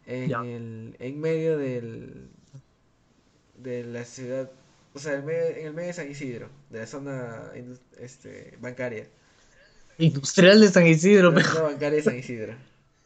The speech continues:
Speaker 2: <laughs> Ya, de la, o sea, vives en una choza, dudo mucho <laughs> que haya agua en San Isidro, pero bueno. Entonces, eh,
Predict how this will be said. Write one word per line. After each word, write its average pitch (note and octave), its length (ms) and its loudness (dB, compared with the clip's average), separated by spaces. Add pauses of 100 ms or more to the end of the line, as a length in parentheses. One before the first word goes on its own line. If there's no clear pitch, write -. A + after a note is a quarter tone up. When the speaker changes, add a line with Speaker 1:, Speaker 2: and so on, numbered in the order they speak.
Speaker 2:
<laughs> G#4+ 460 8 (680)
Ya, C#3+ 320 2
de B2+ 100 -2
la, B2 300 -4
o C#3+ 80 -6
sea, C3 320 0
vives F#3 340 6
en F3 140 2
una F#3 260 2
choza, F#3 540 2 (840)
dudo D3 380 4
mucho D3 320 4 (100)
<laughs> F#3 80 8
que F3 220 4
haya F3+ 320 0
agua F#3+ 400 -4
en E3+ 180 -6
San E3+ 300 -4
Isidro, F#3+ 560 -6 (680)
pero D#3 320 6
bueno. C#3+ 440 -2 (520)
Entonces, D#3 500 2 (760)
eh, C#3+ 460 0